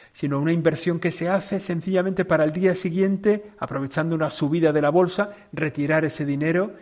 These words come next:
y sacar un beneficio económico. Esa economía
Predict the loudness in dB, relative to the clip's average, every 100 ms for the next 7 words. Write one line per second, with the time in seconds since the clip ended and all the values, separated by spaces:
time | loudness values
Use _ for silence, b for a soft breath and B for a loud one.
0 | B B -10 -4 2 2 2 2 0 0
1 | -2 0 -2 -4 -6 -10 -12 -16 _ _
2 | _ b b b b b -12 -6 -2 0
3 | 0 -2 0 2 0 -2 -16